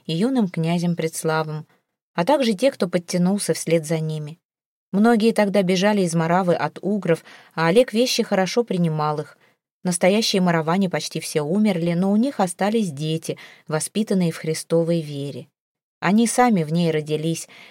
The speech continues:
Первые моравские христиане появились ещё при князе Ростиславе, двоюродном дедушке Предслава. Маравани никогда не участвовали в наших жертвоприношениях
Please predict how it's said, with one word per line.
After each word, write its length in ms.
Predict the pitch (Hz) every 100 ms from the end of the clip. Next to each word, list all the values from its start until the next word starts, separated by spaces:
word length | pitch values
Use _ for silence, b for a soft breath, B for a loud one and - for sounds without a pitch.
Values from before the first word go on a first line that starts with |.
| B
Первые 360 | - 175 170 175
моравские 480 | 175 170 170 - 170
христиане 640 | 175 165 - 180 196 180
появились 520 | 160 165 180 180 175
ещё 220 | 170 196
при 140 | 175 185
князе 380 | 190 190 190
Ростиславе, 760 | 185 185 - 180 185 185 202 165 B B B
двоюродном 680 | - 156 156 185 202 170 160
дедушке 480 | 151 160 160 160 -
Предслава. 680 | 160 160 - - 156 151 165 _ _ _ _ _ _ _ _ _ -
Маравани 480 | 190 214 285 349
никогда 440 | 269 220 180 170 214
не 140 | 240
участвовали 640 | 175 - 202 214 160 156
в 60 | 151
наших 340 | 175 175 151
жертвоприношениях 1080 | 151 160 160 139 - 156 156 - 277 285 262